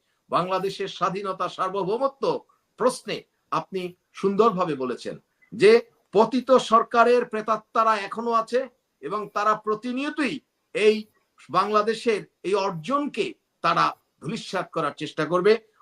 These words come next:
আমাদের একজন দর্শক জনাব, আহ, তোফাজ্জল হোসেন বলেছেন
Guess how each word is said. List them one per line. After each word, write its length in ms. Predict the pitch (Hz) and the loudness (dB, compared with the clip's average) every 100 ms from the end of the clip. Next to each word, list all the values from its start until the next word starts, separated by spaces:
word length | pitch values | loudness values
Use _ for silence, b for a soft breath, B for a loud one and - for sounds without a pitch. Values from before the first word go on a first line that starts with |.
| - | -4
আমাদের 360 | 143 202 220 | 0 2 4
একজন 320 | 202 175 208 175 | 2 2 0 6
দর্শক 460 | 220 240 220 160 - _ _ - | 6 6 2 0 -4 _ _ -6
জনাব, 440 | 180 190 190 175 | 0 4 4 4
আহ, 260 | 185 180 180 - _ _ - | 2 2 0 -8 _ _ -6
তোফাজ্জল 480 | 196 240 254 277 247 | -2 0 2 4 2
হোসেন 260 | 247 240 | 2 -4
বলেছেন 460 | 208 208 180 180 | -4 -6 -6 -10